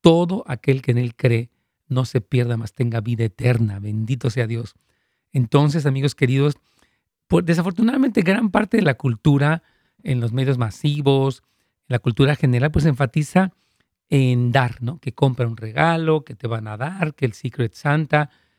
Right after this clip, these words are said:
que ahora salen con el eva-, el elefante, no sé qué, y etcétera, ¿no? Tantas cosas que, repito, no está mal disfrutar una cena ni intercambiarnos regalos. Yo creo que es un, es algo bonito,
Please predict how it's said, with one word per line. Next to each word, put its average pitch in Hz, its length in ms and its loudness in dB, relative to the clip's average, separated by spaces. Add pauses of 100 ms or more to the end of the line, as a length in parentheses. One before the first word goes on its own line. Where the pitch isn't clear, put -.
(140)
que 117 460 -4 (260)
ahora 127 200 -4
salen 120 260 -8
con 110 180 -6
el 107 120 -4
eva-, 110 340 -6
el 120 220 -12
elefante, 117 680 -4 (500)
no 123 280 -2
sé 113 140 -4
qué, 151 300 2
y 127 220 -4 (720)
etcétera, 127 460 4
¿no? 131 100 0
Tantas 156 400 2
cosas 156 360 0
que, 123 220 -8 (340)
repito, 156 360 0
no 196 140 4
está 196 260 -2
mal 147 460 2 (440)
disfrutar 135 360 0
una 143 180 2
cena 139 520 0 (100)
ni 127 300 -2 (160)
intercambiarnos 127 640 -2
regalos. 123 420 -2
Yo 139 100 -6
creo 180 100 -6
que - 80 -16
es - 60 -4
un, 147 200 -2
es - 120 -14
algo 127 140 0
bonito, 135 400 0